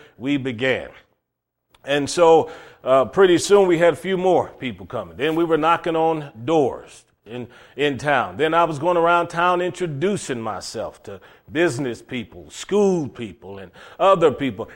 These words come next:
Why were you doing that? Because if I didn't let them know I was here, they wouldn't know we were here. And since I was the face of the church as the pastor, I had to do everything I could to get around some of these people. So fortunately, at that time, the people leading the school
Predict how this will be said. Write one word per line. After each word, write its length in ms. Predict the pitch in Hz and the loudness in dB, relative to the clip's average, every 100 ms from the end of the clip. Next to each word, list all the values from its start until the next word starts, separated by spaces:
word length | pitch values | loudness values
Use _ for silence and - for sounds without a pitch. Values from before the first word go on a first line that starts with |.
| - | -4
Why 220 | 147 202 | 4 4
were 100 | 214 | 4
you 160 | 220 214 | 2 0
doing 300 | 190 233 214 | 4 6 6
that? 420 | 185 139 - - | 4 0 -6 0
Because 380 | 165 165 185 151 | 0 4 4 4
if 180 | 160 - | 0 0
I 320 | 170 220 233 | 4 6 6
didn't 320 | 202 214 196 | 6 4 6
let 160 | 202 214 | 6 6
them 200 | 196 196 | 4 4
know 160 | 220 | 6
I 140 | 202 196 | 6 6
was 180 | 185 151 | 4 2
here, 200 | 247 226 | 4 6
they 160 | 226 | 6
wouldn't 280 | 233 233 226 | 6 6 6
know 160 | 240 240 | 6 6
we 160 | 247 | 4
were 140 | 240 233 | 4 4
here. 440 | 277 262 135 - - _ _ _ _ _ _ _ _ _ _ _ _ - | 6 6 4 -2 -14 _ _ _ _ _ _ _ _ _ _ _ _ -2
And 160 | 190 170 | -2 2
since 240 | 226 196 | 2 4
I 200 | 202 214 | 4 6
was 200 | 214 190 | 6 4
the 120 | 190 | 2
face 440 | - - 277 254 220 | 0 2 2 2 2
of 160 | 196 | 2
the 100 | 156 | 2
church 320 | 143 185 160 | 0 0 0
as 140 | 165 139 | -2 -4
the 80 | 139 | -4
pastor, 640 | 160 180 151 - 165 160 - - | 2 2 2 0 -2 -2 -6 0
I 140 | 190 | 2
had 220 | 175 185 | 4 2
to 80 | 170 | 2
do 200 | 156 185 | 6 8
everything 440 | 185 170 165 180 170 | 8 4 2 2 4
I 120 | 165 | 2
could 520 | - 196 208 - - | 4 4 4 0 0
to 80 | 175 | 0
get 240 | 147 202 | 4 4
around 420 | 196 202 233 208 | 6 6 6 6
some 220 | 143 170 156 | 4 2 2
of 80 | |
these 180 | 147 139 | 0 -4
people. 340 | - 143 107 107 | -4 -4 -4 -8
So 220 | - 135 | -4 -4
fortunately, 640 | - 208 226 - 156 147 | 2 4 4 2 -2 0
at 80 | 131 | 2
that 300 | 156 208 165 | 2 2 0
time, 320 | 135 127 160 | -2 0 0
the 80 | 139 | -2
people 340 | 160 156 131 | -4 -4 -2
leading 300 | 135 160 147 | 0 0 0
the 80 | 127 | -4
school 440 | 117 - 202 170 | -8 -2 2 2